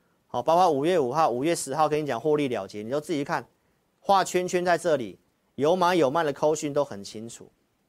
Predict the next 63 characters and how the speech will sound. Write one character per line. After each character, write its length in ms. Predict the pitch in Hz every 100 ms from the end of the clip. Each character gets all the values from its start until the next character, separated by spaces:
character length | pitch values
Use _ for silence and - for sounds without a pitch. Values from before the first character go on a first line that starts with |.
| _ _ _ _
做 140 | - 151
了 100 | 127
三 240 | 131 127
趟， 240 | 127 120 95 _ _ _ _ _ _ _ -
拉 240 | 147 170 180
回 180 | 143
我 80 | 120
跟 100 | 135 147
你 40 |
讲， 220 | 139 104
我 120 | 92 104
会 100 | 139
再 140 | 131
找 160 | 117 90
机 200 | 107 104
会， 160 | 107 - _ _ _
所 240 | - 190
以 80 | 240
你 80 | 185
要 140 | 165
下 120 | 202 208
载 100 | 147
A 220 | 120 147
P 160 | 147 135
P 180 | 139 127
啊， 140 | 104 _ _ _ _ _ -
因 100 | 190
为 80 |
A 180 | 208 220
P 140 | 214 214
P 160 | 214
的 260 | 196 151 - _
这 140 | 190
个 320 | 170 135 92 _ -
客 200 | 190 156
户， 280 | 175 123 - _ _ _ _ _ _ _ _
哦， 260 | 123 120 107
注 160 | 190
册 140 | 170 185
的 80 | 156
用 160 | 165
户， 180 | 165 147
我 60 | 113
们 120 | 127
在 120 | 165
周 200 | 156 147
三 200 | 147 147
就 160 | 147 123
有 80 |
发 340 | 104 123 123 120
文 180 | 107 110
章 280 | 113 113 117
讲 240 | - 98 90
了， 60 |
我 100 | 80
们 160 | 107 120
已 20 |
经 140 | 135 151
获 160 | 151
利 80 | 135
了 180 | 110 82
结 220 | -
了， 80 | -